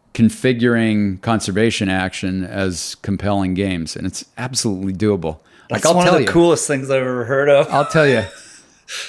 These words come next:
Speaker 1: Shooting lasers at ravens is just infinitely fun. Like, I, it never gets old. It's weird.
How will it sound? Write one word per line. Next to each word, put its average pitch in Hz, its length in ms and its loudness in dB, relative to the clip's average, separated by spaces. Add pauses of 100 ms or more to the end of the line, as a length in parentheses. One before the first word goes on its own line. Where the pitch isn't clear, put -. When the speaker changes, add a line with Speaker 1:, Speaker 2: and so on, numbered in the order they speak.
(160)
Speaker 1:
Shooting 160 300 2
lasers 135 580 2
at 101 100 -4
ravens 113 520 2
is 101 280 -2
just - 400 -2
infinitely 120 680 2
fun. 113 380 2 (320)
Like, 107 260 2
I, 110 240 -2
it 127 240 0
never 165 320 4
gets 143 280 -2
old. 139 320 4
It's 117 160 -6
weird. 123 520 2